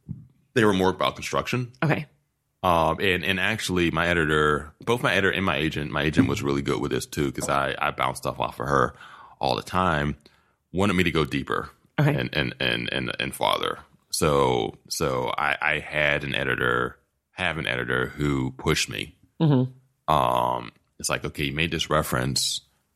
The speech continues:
Speaker 1: but what about you?"
Speaker 2: Okay.
Speaker 1: You know, what about wh-, why, again, dig into those whys.
Speaker 2: Mm-hmm.
Speaker 1: And the references are, those are the things that, that give the book some color,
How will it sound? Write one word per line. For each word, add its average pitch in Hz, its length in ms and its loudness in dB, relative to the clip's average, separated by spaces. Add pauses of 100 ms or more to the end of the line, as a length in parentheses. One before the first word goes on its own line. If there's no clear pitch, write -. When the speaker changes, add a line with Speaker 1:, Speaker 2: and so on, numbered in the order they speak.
(480)
Speaker 1:
but 76 300 2 (480)
what 85 140 0
about 87 280 2
you?" 82 240 2 (720)
Speaker 2:
Okay. 135 220 2 (640)
Speaker 1:
You 90 100 4
know, 58 520 -4
what 80 200 0
about 76 540 0 (320)
wh-, 80 180 -2
why, 78 540 0
again, 73 560 -4 (240)
dig 90 240 4
into 82 240 2
those 73 240 4
whys. - 520 -4
Speaker 2:
Mm-hmm. 127 440 0 (320)
Speaker 1:
And 120 120 4
the 123 40 6
references 139 640 4
are, 95 260 4 (280)
those 127 180 4
are 139 80 4
the 117 100 2
things 87 460 2
that, 73 360 -2 (100)
that 76 200 -4
give 87 220 0
the 73 80 -2
book 71 300 0
some 64 180 -6
color, 110 560 0